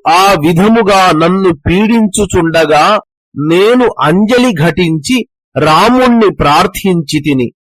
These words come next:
రాముడు నన్ను రక్షించుట చేత ఎటులనో జీవించి ఉన్నాను.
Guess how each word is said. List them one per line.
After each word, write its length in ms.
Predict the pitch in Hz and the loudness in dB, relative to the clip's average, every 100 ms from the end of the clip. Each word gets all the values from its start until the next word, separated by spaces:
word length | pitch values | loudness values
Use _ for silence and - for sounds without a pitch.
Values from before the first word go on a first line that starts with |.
| _ _ _ | _ _ _
రాముడు 720 | 131 147 170 220 226 208 151 | -2 2 2 2 2 2 0
నన్ను 300 | 151 170 196 | 0 0 2
రక్షించుట 760 | 160 147 - - 226 208 220 202 185 156 | 2 0 -2 -4 -2 -2 -2 -2 -4 -2
చేత 340 | 151 156 233 - _ _ _ | -2 0 -4 -4 _ _ _
ఎటులనో 680 | 156 175 269 254 220 196 220 | -4 -2 0 2 2 2 2
జీవించి 760 | 185 151 196 202 220 202 208 190 | 0 0 0 0 0 0 0 0
ఉన్నాను. 640 | 151 151 151 139 127 117 | 2 0 0 2 0 -2